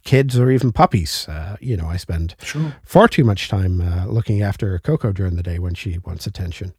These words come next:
Speaker 1: Uh, so it's, it's, yeah, it really is a good thing. Uh, again, I think the idea of accountability, though, is that focus on results. That's really, I think, what we're, we're kind of agreeing on,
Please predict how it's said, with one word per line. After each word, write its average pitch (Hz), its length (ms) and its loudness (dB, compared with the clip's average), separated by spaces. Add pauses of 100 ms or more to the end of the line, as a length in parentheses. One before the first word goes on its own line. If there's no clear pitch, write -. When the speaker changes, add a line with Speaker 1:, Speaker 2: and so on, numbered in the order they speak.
(640)
Speaker 1:
Uh, 92 300 0
so 147 240 4
it's, 143 240 2
it's, - 360 -2
yeah, 156 240 2
it 101 80 -4
really 165 300 4
is 139 160 2
a 123 60 -2
good 110 200 -4
thing. 101 320 0 (180)
Uh, 139 180 -6
again, 120 340 0
I 113 100 -4
think - 540 -2
the 113 400 -2
idea 110 640 -2
of 107 160 -4
accountability, 113 840 -2
though, 85 340 -4 (460)
is 127 320 4
that 113 180 2
focus 104 380 -2
on 98 480 -2
results. 98 720 -4 (360)
That's 123 200 2
really, 135 240 4
I - 20 0
think, 117 160 -4
what 117 180 -6
we're, 107 320 -2
we're 107 140 -4
kind 104 240 -4
of 95 80 -4
agreeing 98 460 -2
on, 80 180 -8